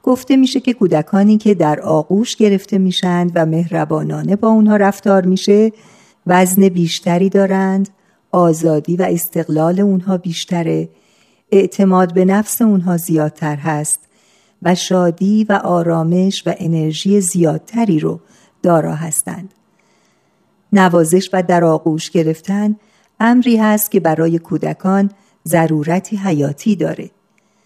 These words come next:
تحقیقات نشون داده که کودکانی که در پرورشگاه‌ها و یا شیرخوارگاه‌ها بزرگ می‌شند، بعضی از اوقات بدون هیچ دلیلی می‌میرند. مرگی که علت اون رو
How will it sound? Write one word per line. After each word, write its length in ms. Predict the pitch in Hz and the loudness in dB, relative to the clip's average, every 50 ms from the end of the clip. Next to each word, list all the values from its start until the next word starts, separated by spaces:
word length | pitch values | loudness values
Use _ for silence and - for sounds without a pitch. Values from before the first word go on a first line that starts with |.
| _ _ _ _ _ _ | _ _ _ _ _ _
تحقیقات 500 | - 233 226 220 - 226 214 233 240 240 240 | 0 0 0 2 0 -2 0 0 -2 0 2
نشون 360 | 208 190 196 - - 220 220 | 0 0 0 2 2 2 4
داده 420 | 208 185 180 160 165 165 160 160 160 | 4 2 2 2 0 0 0 -2 -4
که 180 | _ - 185 | _ -8 -8
کودکانی 760 | - - 185 175 165 170 165 165 - 190 196 214 214 214 202 | -6 -4 -4 -2 0 -2 -4 -2 -2 -2 0 2 2 2 2
که 140 | 196 - 190 | 0 0 -2
در 180 | 170 165 170 | -2 -2 -4
پرورشگاه‌ها 1080 | 170 - 175 165 165 160 165 160 160 160 160 - - 175 160 160 160 - 190 190 190 190 - - _ _ _ _ _ _ _ - | -4 -2 -2 -2 -2 -2 -2 -2 -2 -4 -4 -6 -6 -4 -4 -4 -4 -2 -2 -2 -2 -2 -6 -12 _ _ _ _ _ _ _ 0
و 100 | 196 196 | 2 2
یا 160 | 202 208 220 240 | 4 4 4 2
شیرخوارگاه‌ها 960 | 233 - - 214 190 175 175 - 170 165 156 160 165 175 165 156 151 190 214 | 2 0 0 0 0 0 0 -2 -2 -2 -2 -2 -4 -4 -4 -4 -2 -4 -2
بزرگ 460 | 208 202 156 143 147 156 156 151 - | 0 0 -2 0 -2 -4 -4 -4 -8
می‌شند، 520 | 160 160 160 - 196 202 208 220 226 226 - _ _ _ _ _ _ _ _ _ | -10 -10 -6 -4 -2 0 2 2 0 0 -2 _ _ _ _ _ _ _ _ _
بعضی 360 | - 233 254 269 254 254 233 202 | 2 2 4 4 4 4 4 4
از 160 | 190 175 - | 4 2 2
اوقات 580 | 151 165 165 165 180 180 190 202 214 208 - _ - | 0 0 0 0 0 0 0 0 0 -2 -4 _ 0
بدون 320 | 226 226 226 233 233 226 | 0 2 2 2 2 4
هیچ 560 | 220 208 214 226 240 254 254 262 - - - | 2 2 2 0 0 0 -2 -4 -6 -8 -2
دلیلی 540 | 180 190 185 180 185 208 226 233 220 220 214 | -2 0 0 0 0 0 0 2 2 2 4
می‌میرند. 680 | 208 196 202 208 196 175 139 - 143 - - 165 165 _ _ _ _ _ _ _ _ _ _ _ _ _ - 165 | 4 4 4 4 2 2 0 -4 -8 -12 -14 -18 -20 _ _ _ _ _ _ _ _ _ _ _ _ _ -4 -2
مرگی 360 | 170 175 180 170 170 190 180 | 0 0 0 0 -2 -4 -4
که 140 | - - 196 | -2 -2 -2
علت 480 | - 170 170 165 160 156 165 - - | -2 -2 -2 -2 -4 -6 -6 -6 -6
اون 240 | 170 170 180 196 208 | -4 -2 0 0 0
رو 260 | 214 226 226 226 226 | 0 0 0 0 -2